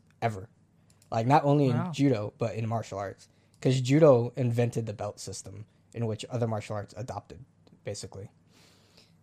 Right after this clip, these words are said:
Speaker 1: Um, so, yeah, so that was pretty interesting. And then, yeah, like, the story is that basically, uh, Shiro Saigo is one of, like, the most popular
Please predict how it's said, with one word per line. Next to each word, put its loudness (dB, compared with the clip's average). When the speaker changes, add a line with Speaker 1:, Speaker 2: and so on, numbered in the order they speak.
Speaker 1:
Um, 2
so, 2
yeah, 4
so -4
that 6
was 4
pretty -4
interesting. -4
And 0
then, 0
yeah, 4
like, 2
the -4
story 2
is -2
that -2
basically, -4
uh, -8
Shiro 0
Saigo 4
is -4
one 2
of, 0
like, -4
the -6
most -6
popular -2